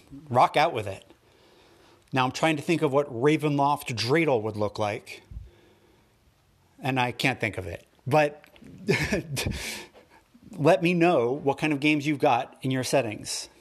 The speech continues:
Uh, and, and it's a favorite thing of mine to just say, "Yeah, this is a different type of chess. Here's how it's different."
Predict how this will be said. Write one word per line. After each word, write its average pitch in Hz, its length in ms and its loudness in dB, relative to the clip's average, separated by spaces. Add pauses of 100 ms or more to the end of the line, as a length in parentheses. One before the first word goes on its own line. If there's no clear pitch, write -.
(400)
Uh, 113 180 -2
and, 123 300 -4
and 127 200 -2 (240)
it's 165 140 -2
a 156 40 -2
favorite 190 420 2
thing 139 160 0
of 113 100 -6
mine 104 260 -4
to 120 100 -2
just 120 360 -2 (220)
say, 127 180 2
"Yeah, 147 320 4
this 139 200 -2
is 131 100 -2
a 135 60 0
different 156 300 -2
type 127 140 -2
of 117 100 -12
chess. - 560 -2
Here's 170 300 0
how 123 140 2
it's 110 120 -8
different." - 300 -8